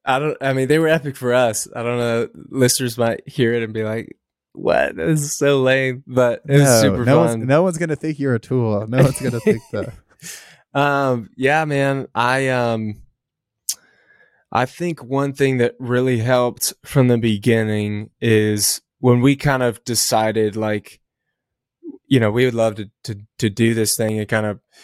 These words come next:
Speaker 1: move forward with dating, whatever that looks like specifically.
Speaker 2: Yeah.
Speaker 1: Um, I, I remember it was one morning before she was about to go to the beach with some girlfriends. And, um,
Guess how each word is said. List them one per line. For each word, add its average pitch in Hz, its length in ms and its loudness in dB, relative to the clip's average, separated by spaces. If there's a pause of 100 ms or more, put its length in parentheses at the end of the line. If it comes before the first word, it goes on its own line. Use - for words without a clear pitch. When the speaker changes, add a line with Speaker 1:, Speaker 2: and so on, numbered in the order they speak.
(200)
Speaker 1:
move 120 320 2
forward 117 480 0
with 113 300 -6 (200)
dating, 113 480 0
whatever 113 280 2
that 110 240 0 (480)
looks 120 400 0
like 110 200 0
specifically. 107 1000 -2 (520)
Speaker 2:
Yeah. 107 440 0
Speaker 1:
Um, 101 220 -12 (920)
I, 117 140 2 (120)
I 123 100 0
remember 117 560 -2
it 120 100 0
was 110 200 -2
one 113 360 0
morning 113 560 0
before 110 460 0
she 113 240 0
was 110 140 -2
about 104 300 0
to - 80 -14
go 113 120 2
to 104 80 0
the 104 80 -12
beach 110 420 -8
with 110 120 -6
some 104 180 -8
girlfriends. 113 840 -4 (560)
And, 107 460 2
um, 101 520 -2